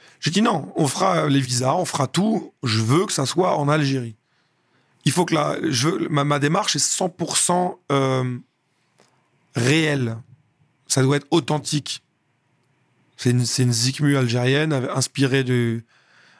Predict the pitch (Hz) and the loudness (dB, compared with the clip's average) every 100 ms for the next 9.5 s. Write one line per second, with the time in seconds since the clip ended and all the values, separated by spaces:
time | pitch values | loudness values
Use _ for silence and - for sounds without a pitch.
0 | - - 143 131 143 214 - - 135 - | -2 2 4 4 2 0 -4 -4 -2 -2
1 | 175 - _ _ _ _ _ _ _ - | -4 -6 _ _ _ _ _ _ _ -2
2 | 117 120 127 127 139 120 127 123 117 117 | 0 2 2 2 0 2 2 2 2 0
3 | 151 160 190 - _ _ _ - 120 131 | 2 0 -2 -10 _ _ _ 2 2 2
4 | - 220 - _ _ _ _ _ _ _ | 0 -2 -4 _ _ _ _ _ _ _
5 | 117 117 127 180 - 147 165 202 - _ | 0 2 2 0 0 0 2 0 -4 _
6 | _ _ _ 180 185 175 151 143 131 - | _ _ _ 0 2 2 0 -2 -6 -12
7 | _ _ _ _ _ _ _ _ _ _ | _ _ _ _ _ _ _ _ _ _
8 | _ _ _ 147 143 139 156 - 190 202 | _ _ _ 0 0 0 -2 -4 -2 0
9 | 170 151 160 143 131 | 0 0 -2 -2 -6